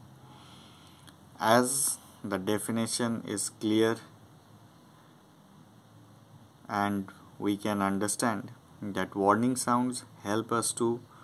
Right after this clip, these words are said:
alert people, hmm, related to any kind of danger, and that danger, hmm, can be of life or a-, any other emergency.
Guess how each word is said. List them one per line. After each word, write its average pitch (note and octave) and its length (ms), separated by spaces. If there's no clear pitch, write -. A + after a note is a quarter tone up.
alert A2 640
people, G#2+ 520
hmm, A#2+ 280
related G#2 640
to A#2 140
any G#2 280
kind G2+ 340
of F#2+ 240
danger, G2+ 540
and G2 260
that G2 280
danger, A2 600
hmm, A2 320
can G#2 320
be G#2+ 220
of G2 260
life G2 600
or G2 240
a-, F2+ 180
any G2+ 400
other G2 500
emergency. G2+ 960